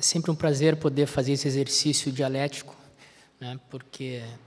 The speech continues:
é, às vezes a pesquisa científica é muito isolada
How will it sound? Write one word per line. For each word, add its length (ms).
é, 320
às 160
vezes 500
a 60
pesquisa 760
científica 640
é 20
muito 160
isolada 600